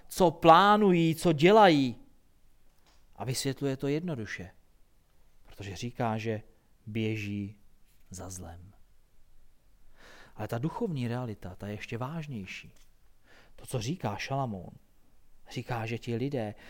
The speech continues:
kteří následují špatnou společnost, kteří zůstávají ve špatných svazcích, formálních i neformálních, ve skutečnosti strojí úklady na svou vlastní duši. Připravují past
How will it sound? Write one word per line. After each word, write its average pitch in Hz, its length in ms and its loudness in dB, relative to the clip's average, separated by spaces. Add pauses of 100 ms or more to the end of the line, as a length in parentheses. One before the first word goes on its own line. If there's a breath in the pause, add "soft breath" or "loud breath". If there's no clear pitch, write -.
(180 loud breath)
kteří 131 260 -4
následují 143 520 0
špatnou 135 420 -2
společnost, 156 460 -2
kteří 143 260 0
zůstávají 165 680 8
ve 147 140 8 (280 loud breath)
špatných 190 640 4
svazcích, - 680 2
formálních 214 760 6
i 185 60 0
neformálních, 185 760 4 (1080 soft breath)
ve 117 60 -10
skutečnosti 147 600 -10
strojí 151 440 -8
úklady 143 540 -8
na 127 120 -8
svou 123 340 -8
vlastní 113 540 -10
duši. 104 480 -14 (1300)
Připravují 135 600 -6
past - 640 -10